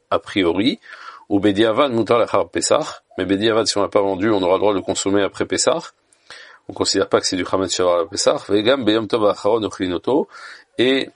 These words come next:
on le consomme également le dernier jour de Yom Tov de, euh, Pesach. Donc en Chutz Laaretz, puisque, euh, ce jour-là est, euh, Midei Rabbanan. Ve'oto sheyesh lo ktav heksher ma'arav mekom asiyato norgin la'achlo lechatchila.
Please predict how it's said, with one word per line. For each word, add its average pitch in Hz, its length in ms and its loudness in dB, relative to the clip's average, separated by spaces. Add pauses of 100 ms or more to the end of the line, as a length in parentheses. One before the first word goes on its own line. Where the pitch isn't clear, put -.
(100)
on 104 80 2
le 104 80 2
consomme 113 360 0
également 101 360 2
le 107 100 0
dernier 101 320 0
jour 104 220 0
de 92 360 2
Yom 92 220 -2
Tov 110 360 -2 (440)
de, 98 540 2 (100)
euh, 92 220 0
Pesach. - 560 -2 (1200)
Donc 95 220 -2
en 95 60 0
Chutz - 240 -4
Laaretz, 92 480 0 (500)
puisque, - 280 0
euh, 104 520 2
ce 95 200 0
jour-là 92 440 0
est, 92 460 0 (100)
euh, 90 160 0
Midei 92 220 0
Rabbanan. 87 300 0 (720)
Ve'oto 104 300 2
sheyesh 131 320 0
lo 120 100 0
ktav 127 240 0
heksher 107 320 0
ma'arav 101 320 2
mekom 98 300 0
asiyato 123 400 0
norgin 117 280 0
la'achlo 110 360 0
lechatchila. 95 600 -2